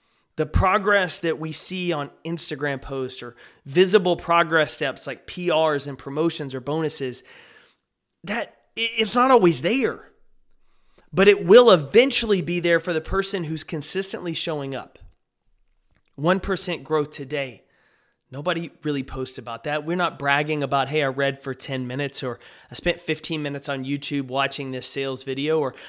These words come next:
"I wrote my very first email newsletter today." But this minuscule mu-, movement, almost unseen to everybody but us, is done day after day after day after day. And it can feel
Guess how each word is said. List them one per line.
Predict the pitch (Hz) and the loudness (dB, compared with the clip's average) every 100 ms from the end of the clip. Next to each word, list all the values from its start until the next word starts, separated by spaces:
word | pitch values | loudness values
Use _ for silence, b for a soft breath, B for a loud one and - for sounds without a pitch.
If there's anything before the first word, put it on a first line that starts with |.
| B | B
"I | |
wrote | 151 143 175 175 | -2 4 2 2
my | 139 | -6
very | 123 165 160 160 | -4 -2 0 -2
first | 147 160 143 - - | -2 0 0 -2 -6
email | 151 151 131 | -6 -4 -4
newsletter | 131 127 120 127 120 120 | -6 -6 -8 -8 -8 -10
today." | - 123 135 170 180 _ _ _ _ _ _ _ _ _ - | -10 -10 -8 -8 -10 _ _ _ _ _ _ _ _ _ -8
But | 151 | -6
this | 185 175 | -2 0
minuscule | 170 226 233 - 214 | 2 2 2 2 2
mu-, | 170 170 175 147 | 4 2 0 -2
movement, | 160 175 170 123 - | 0 0 0 -8 -10
almost | 180 226 220 202 - - _ _ - | -4 0 2 0 -4 -16 _ _ 0
unseen | 190 214 202 - 196 202 196 | 2 4 2 -2 0 -2 -2
to | 190 _ | -8 _
everybody | 160 180 185 165 190 160 160 156 | -2 2 2 2 0 0 -2 -2
but | 143 143 | -2 -2
us, | 123 - - - - _ _ _ _ _ _ | -4 -6 -8 -8 -10 _ _ _ _ _ _
is | 131 | -12
done | 123 175 151 | -4 -4 -2
day | 143 160 135 - | -2 -2 -2 -10
after | 127 - | -12 -12
day | 127 151 143 - | -8 -6 -6 -8
after | - - | -14 -14
day | 135 151 147 - | -12 -8 -8 -8
after | 110 147 | -12 -12
day. | 135 143 139 | -8 -8 -8
And | 143 | -8
it | 135 | -8
can | 147 135 | -10 -10
feel | - - 175 196 208 | -12 -6 -2 -2 -2